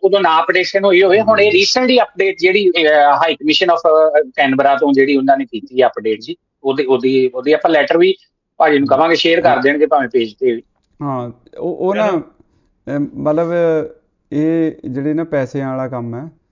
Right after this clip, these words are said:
Speaker 2: ਮੈਂ ਤੁਹਾਨੂੰ ਵੈਸੇ ਹੀ ਦੱਸਦਾ, ਇੱਕ ਚਨਾਮਤ ਭਾਜੀ ਵੀ ਗੱਲ ਕਰਦੇ ਆ, ਕਹਿੰਦੇ ਆ ਕਿ ਕੋਈ,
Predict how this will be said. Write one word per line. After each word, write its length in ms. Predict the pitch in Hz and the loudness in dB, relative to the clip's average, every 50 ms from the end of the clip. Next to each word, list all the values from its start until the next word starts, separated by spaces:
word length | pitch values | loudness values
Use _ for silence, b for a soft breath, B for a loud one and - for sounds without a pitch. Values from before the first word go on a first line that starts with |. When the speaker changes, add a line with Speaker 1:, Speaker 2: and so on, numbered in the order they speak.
| _ _ _ _ _ _ _ - | _ _ _ _ _ _ _ -10
Speaker 2:
ਮੈਂ 260 | 127 131 131 131 127 | -8 -8 -6 -8 -8
ਤੁਹਾਨੂੰ 580 | 120 - 131 127 127 127 127 127 131 - - 120 | -8 -8 -8 -8 -8 -8 -10 -10 -12 -12 -10 -8
ਵੈਸੇ 280 | 123 123 117 123 135 | -6 -6 -6 -4 -6
ਹੀ 60 | 135 123 | -6 -4
ਦੱਸਦਾ, 340 | 123 120 117 110 123 127 | -4 -6 -6 -6 -8 -8
ਇੱਕ 80 | 127 123 _ - _ _ _ _ _ _ _ _ _ _ _ - | -8 -12 _ -20 _ _ _ _ _ _ _ _ _ _ _ -12
ਚਨਾਮਤ 340 | 127 127 127 127 127 131 | -10 -8 -6 -6 -8 -6
ਭਾਜੀ 220 | 135 147 139 131 123 | -6 -6 -6 -6 -6
ਵੀ 140 | 127 123 117 | -8 -6 -6
ਗੱਲ 180 | 123 117 120 | -6 -4 -4
ਕਰਦੇ 260 | 117 120 117 107 127 | -6 -6 -8 -8 -10
ਆ, 60 | 131 123 | -12 -10
ਕਹਿੰਦੇ 240 | 139 139 143 151 | -8 -6 -6 -4
ਆ 80 | 151 147 | -4 -4
ਕਿ 240 | 151 156 151 151 147 _ _ _ _ _ _ _ - | -4 -4 -6 -6 -8 _ _ _ _ _ _ _ -8
ਕੋਈ, 360 | - 147 147 143 143 143 131 | -6 -4 -2 -2 -2 -4 -6